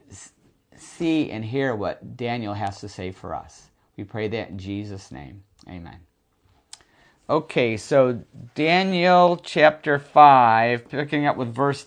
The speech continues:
ten. "Uh, the queen, hearing the voices of the king and his nobles, came into the banquet hall.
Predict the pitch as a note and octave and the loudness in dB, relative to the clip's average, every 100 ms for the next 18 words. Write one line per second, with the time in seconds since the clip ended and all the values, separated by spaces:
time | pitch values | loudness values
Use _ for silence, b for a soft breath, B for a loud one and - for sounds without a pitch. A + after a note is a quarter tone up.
0 | _ - C#3 B2 A2+ G#2+ A2 C#3 D3 B | _ -8 -4 -4 -4 -6 -6 -8 -10 B
1 | B B - - C#3+ - G3 A#3 A3 F3 | B B -10 -6 -6 -2 0 0 0 -2
2 | F3+ D#3+ F3 G#3 F#3+ D3+ E3+ G#3 G#3+ F3+ | -2 0 0 0 -2 2 2 2 0 -2
3 | F#3 D#3+ - F3+ F3+ C#3+ B2+ C3 E3+ E3 | -2 -4 -2 -2 0 -2 -2 0 2 2
4 | D#3 - E3+ F3 C#3 C#3+ C3 A2+ C#3+ E3 | -4 -6 -4 -4 -4 -6 -4 0 0 0
5 | F#3+ D#3 C#3+ C#3+ C#3+ | -2 2 6 6 4